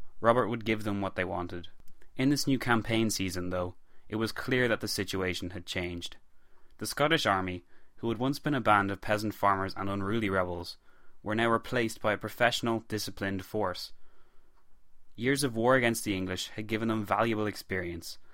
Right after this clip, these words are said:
and it also opened Scottish eyes to their style of fighting, gradually moulding them into a formidable army, far more capable than they had been before. But it was not going to be easy.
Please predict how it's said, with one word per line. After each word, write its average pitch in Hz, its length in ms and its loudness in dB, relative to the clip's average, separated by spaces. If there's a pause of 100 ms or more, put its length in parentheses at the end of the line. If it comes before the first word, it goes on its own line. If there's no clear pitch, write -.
(180)
and 101 100 -4
it 101 80 0
also 107 360 2
opened 113 320 0
Scottish 117 420 2
eyes 92 360 -2
to 95 120 -8
their 98 140 0
style 95 360 2
of 90 80 -6
fighting, 90 440 0 (600)
gradually 123 480 4
moulding 113 400 4
them 110 160 0
into 104 220 -2
a 104 40 -2
formidable 104 560 0
army, 92 400 -2 (320)
far - 480 4
more 107 160 4
capable 92 640 -2
than 92 120 -4
they 92 80 -2
had 95 220 -2
been 92 160 -4
before. 90 400 -6 (680)
But 113 100 2
it 120 80 4
was 113 140 0
not 135 220 8
going 123 200 4
to 117 60 0
be 110 200 -2
easy. 92 360 -2